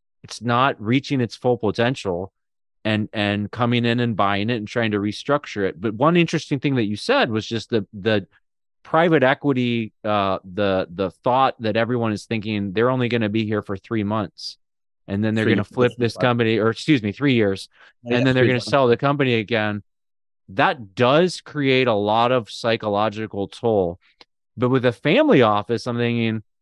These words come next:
Speaker 1: "Well, wait a minute. I've done private equity deals, and eight years later, I'm still owning it, and I'll be happy to own it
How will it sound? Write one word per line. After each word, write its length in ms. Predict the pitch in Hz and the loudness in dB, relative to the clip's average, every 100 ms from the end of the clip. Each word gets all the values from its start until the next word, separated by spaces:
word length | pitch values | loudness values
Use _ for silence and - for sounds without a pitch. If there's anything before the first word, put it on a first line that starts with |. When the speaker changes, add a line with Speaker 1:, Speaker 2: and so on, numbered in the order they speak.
| _ | _
Speaker 1:
"Well, 140 | 131 123 | -2 4
wait 220 | 156 233 | 4 4
a 40 | |
minute. 360 | 170 113 95 - _ _ _ - | 4 2 0 -4 _ _ _ -2
I've 160 | 240 262 | 0 4
done 220 | 302 294 | 2 2
private 340 | 143 127 117 | 2 2 4
equity 380 | 117 113 117 113 | 2 0 -4 -6
deals, 560 | 98 107 110 120 - - _ _ _ _ | -2 2 2 0 -4 -18 _ _ _ _
and 120 | 110 - | -8 2
eight 200 | 160 147 | 2 4
years 280 | 165 156 120 | 2 2 2
later, 380 | 156 196 113 | 2 4 2
I'm 140 | 107 131 | 0 -2
still 260 | - 131 | -2 0
owning 320 | 104 139 190 107 | 2 0 0 -2
it, 220 | 95 - _ _ | -4 -6 _ _
and 80 | 107 | -2
I'll 80 | 139 | 0
be 160 | 208 151 | 2 0
happy 460 | 117 131 - 165 | 2 2 4 4
to 100 | 127 - | 4 2
own 240 | 120 120 | 0 2
it 200 | 113 - | 0 -2